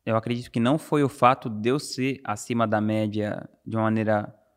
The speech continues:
predisposta que me trouxe até ter esse resultado. Tiveram vários golpes de sorte, principalmente, de eu conseguir me colocar em ambientes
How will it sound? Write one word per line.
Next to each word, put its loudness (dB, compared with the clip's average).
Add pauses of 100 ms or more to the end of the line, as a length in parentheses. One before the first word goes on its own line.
(460)
predisposta 0 (880)
que -6
me 0
trouxe -4 (100)
até -6
ter -8 (160)
esse -8
resultado. -8 (320)
Tiveram 2
vários 4
golpes -4
de -4
sorte, 0 (160)
principalmente, -6 (840)
de -2
eu 0
conseguir -6
me -2
colocar -6
em -6
ambientes -8